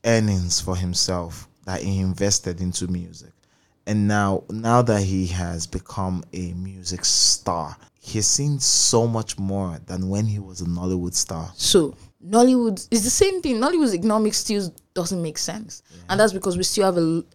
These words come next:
Speaker 2: we still have a large distribution problem. That's just not Nigerian problem. It's Africa.
Speaker 1: But what makes it better than, what makes it more, what, what makes, what, what makes you value the,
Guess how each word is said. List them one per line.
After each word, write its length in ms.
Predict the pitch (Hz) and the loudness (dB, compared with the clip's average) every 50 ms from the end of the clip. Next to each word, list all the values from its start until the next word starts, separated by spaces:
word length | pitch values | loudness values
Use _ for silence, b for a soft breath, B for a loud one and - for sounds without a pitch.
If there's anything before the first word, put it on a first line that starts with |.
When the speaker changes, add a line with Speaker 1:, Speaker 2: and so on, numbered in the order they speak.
| _ _ _ _ | _ _ _ _
Speaker 2:
we 160 | 170 175 180 | -18 -18 -12
still 260 | 170 - - - 226 | -8 -8 -2 0 0
have 140 | 208 196 185 | 0 2 2
a 40 | 175 | 0
large 520 | 165 165 165 170 180 185 185 180 156 151 | 0 2 2 2 2 2 2 0 -2 -4
distribution 720 | 131 - - - - - 139 143 160 160 - - 160 165 160 | -4 -4 -4 -4 -4 -6 -8 -8 -6 -6 -4 -4 -4 -2 -2
problem. 420 | - - 165 160 160 - - - | -2 0 0 -2 -4 -4 -10 -6
That's 240 | - - 165 151 - | -4 -2 -2 -2 -2
just 320 | - - 196 180 - - | -2 0 0 2 0 0
not 240 | 180 175 170 170 - - b b b b b - | 2 0 0 0 -2 -10 b b b b b -14
Nigerian 640 | 165 160 156 160 143 135 170 180 185 180 175 175 156 | -8 -6 -4 -2 -2 0 2 4 4 4 2 2 4
problem. 400 | - - 151 151 - 190 208 - | 2 2 2 0 -2 -4 -4 -4
It's 200 | - - - - - - | -6 -6 -6 -6 0 0
Africa. 440 | 175 - - 175 - - 127 - - _ _ _ | 0 0 0 -4 -4 -4 -6 -8 -8 _ _ _
Speaker 1:
But 100 | - 123 | 2 6
what 200 | 127 147 160 151 | 10 10 8 8
makes 260 | 143 151 151 147 - 156 | 6 -2 0 0 0 -2
it 160 | 139 117 - | -2 -2 -2
better 260 | 113 107 - - 107 | -4 -4 0 -2 -2
than, 300 | 92 95 95 92 90 90 | -2 -2 -4 -4 -4 -6
what 220 | - - 120 143 - | -2 2 2 2 2
makes 240 | 147 135 127 - 139 | 0 -2 0 0 0
it 220 | 120 - - - | 0 -2 -4 -10
more, 680 | - 101 107 107 104 101 101 98 98 95 95 92 87 - - _ | -8 -6 -4 -4 -4 -4 -4 -4 -4 -4 -6 -6 -8 -10 -14 _
what, 220 | - 110 135 - - | -14 -10 -8 -2 2
what 180 | 147 147 147 | 2 2 2
makes, 460 | 147 135 127 120 123 - - - - - _ _ _ - | 0 -4 -4 -4 -2 -2 -4 -4 -4 -8 _ _ _ -6
what, 220 | 113 143 151 - | -2 -2 2 6
what 140 | 160 170 156 | 4 4 6
makes 200 | 160 151 - - | 4 0 0 -2
you 80 | 151 | -2
value 440 | 120 101 113 110 110 113 110 104 107 | -2 2 2 4 4 4 2 0 0
the, 340 | 92 85 95 95 92 - - | 0 0 -2 -2 -2 -2 -4